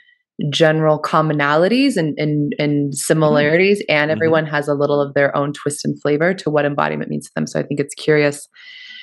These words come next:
Speaker 1: To me, embodiment means having the ability to,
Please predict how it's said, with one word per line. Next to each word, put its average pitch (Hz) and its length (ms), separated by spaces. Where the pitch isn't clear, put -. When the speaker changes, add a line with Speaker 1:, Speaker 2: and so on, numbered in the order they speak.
Speaker 1:
To - 160
me, 185 960
embodiment 160 800
means 151 600
having 196 420
the 185 120
ability 170 680
to, 151 800